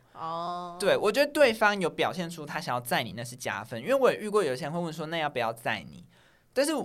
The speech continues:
Speaker 2: 我自己都会考量到，就是我怕对方麻烦，那我就不会说，“哦，好。”就如果对方是真的要绕路，我就会说，“没关系。”
Speaker 1: 哦，
Speaker 2: 而且我，
Speaker 1: 哦，对，我也是这种。
Speaker 2: 而且我也给大家一个忠告，就是不要，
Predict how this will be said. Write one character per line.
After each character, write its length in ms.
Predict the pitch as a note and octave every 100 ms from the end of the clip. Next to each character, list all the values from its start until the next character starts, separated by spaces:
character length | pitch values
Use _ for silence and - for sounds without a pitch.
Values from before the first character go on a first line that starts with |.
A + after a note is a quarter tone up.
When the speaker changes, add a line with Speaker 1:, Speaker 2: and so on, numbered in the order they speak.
| -
Speaker 2:
我 180 | D#3+ C#3+
自 160 | C3 G#3
己 120 | D3
都 80 | E3
会 120 | F#3
考 200 | F#3 C3+
量 200 | A2 A2+
到， 200 | D3+ C3+
就 80 | D3
是 120 | E3
我 300 | C#3+ B2+ B2+ -
怕 240 | - E3
对 100 | D#3
方 160 | D3+ C3
麻 240 | G#2 E2+
烦， 280 | B2+ F2 C2
那 140 | D#3 E3+
我 120 | G#2
就 140 | D#3
不 160 | - G#2
会 160 | C#3
说 320 | A#2+ - A2 G2+
，“哦， 320 | A2 G2 F2+ - _
好。” 400 | - A#2+ - - - _ G3+
就 80 |
如 100 | G#3+
果 120 | F#3 E3
对 200 | G#3 D#3+
方 200 | D#3+ E3+
是 100 | E3+
真 160 | C#3
的 60 | A2+
要 80 | B2
绕 200 | C3 A#2
路， 140 | B2+
我 100 | F#2
就 120 | C3
会 40 | B2
说 140 | B2+
，“没 220 | A2 F#2+
关 260 | C#2 G2 F2+
系。” 300 | - - - -
Speaker 1:
哦， 520 | F3+ F#3+ G3 G3+ G3
Speaker 2:
而 80 | -
且 100 | F#4
我， 140 | C#4+
Speaker 1:
哦， 20 | F#3
对， 180 | G#3
我 160 | F#3+ F#3+
也 160 | F#3 D#3
是 160 | F#3+
这 140 | E3 E3+
种。 220 | - A#2+
Speaker 2:
而 80 | C4
且 80 | D4+
我 140 | C4
也 40 |
给 120 | A3+ F#3
大 100 | G3+
家 80 |
一 20 | F3+
个 80 |
忠 300 | D#3+ F3 D#3+
告， 220 | F3 E3 C3+
就 100 | D#3
是 160 | F3
不 320 | F3+ - A#2
要， 320 | D3 E3+ B2